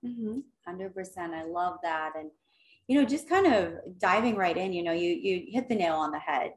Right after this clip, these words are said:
You know, women in the workplace is especially challenging because it's, it's really awesome that we're out there doing amazing things. But as go-getters, we often struggle with reaching that point of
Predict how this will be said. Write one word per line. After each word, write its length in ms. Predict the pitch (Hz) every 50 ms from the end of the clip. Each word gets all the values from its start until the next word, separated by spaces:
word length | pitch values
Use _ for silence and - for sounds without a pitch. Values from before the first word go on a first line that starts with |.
| _ _ _
You 120 | 196 208 202
know, 220 | 196 190 185 180
women 320 | 175 202 220 240 247 262
in 80 | 262 240
the 80 | 220 175
workplace 800 | 180 175 170 - _ - 180 170 165 165 165 - - - - - _ _ _ _ _ _ _ _ _ _ -
is 400 | - 220 214 208 202 202 190 175
especially 1200 | - - 220 220 - - - - - 240 233 233 - - 247 233 220 220 214 202 196 196 190 180 -
challenging 640 | - - 185 214 277 320 277 233 196 196 196 190
because 340 | 196 190 - - 214 208 208
it's, 280 | 202 190 - - - - _ _ _ _ _ -
it's 180 | - 156 -
really 240 | 254 330 339 285 240 -
awesome 840 | 180 196 226 294 370 381 - - 220 185 175 175 175 180 196 202 - -
that 180 | 247 247 240 240
we're 160 | 269 254 226
out 280 | 226 254 330 320 -
there 260 | 226 196 190 190 190 185
doing 260 | - 214 220 220 214
amazing 400 | 214 214 214 220 214 202 190 185 -
things. 480 | 196 214 240 247 220 196 190 - - -
But 260 | 196 196 190 190 - -
as 200 | 196 196 190 - -
go-getters, 720 | 190 214 277 277 - 226 190 180 180 170 175 175 185 - -
we 140 | 196 208 190 -
often 540 | - 180 202 226 220 - 214 196 190 190 185 - _ _ _ _ _ _ _ _ _
struggle 480 | - - - 247 226 254 320 320 240
with 160 | 185 185 180 -
reaching 300 | 180 196 190 - 190 185
that 220 | 180 175 170 - -
point 180 | 202 202 196
of 60 | 185